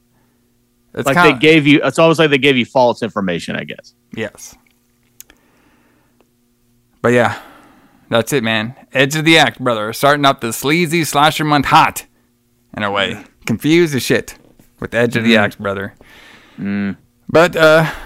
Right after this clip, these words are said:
Speaker 1: we will be continuing this sleazy slasher month because up next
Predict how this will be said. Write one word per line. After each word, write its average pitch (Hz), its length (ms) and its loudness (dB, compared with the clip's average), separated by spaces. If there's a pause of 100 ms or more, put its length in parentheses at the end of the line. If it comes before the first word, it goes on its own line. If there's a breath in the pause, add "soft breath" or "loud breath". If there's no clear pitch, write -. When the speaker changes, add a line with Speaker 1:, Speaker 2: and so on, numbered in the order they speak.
(480 loud breath)
Speaker 1:
we 151 160 2
will 165 140 0
be 139 140 -2
continuing 175 760 0 (540)
this 123 200 -2 (120)
sleazy 151 500 0
slasher 160 440 0
month 175 360 0 (920)
because 117 260 -2
up 131 120 2
next 135 460 -2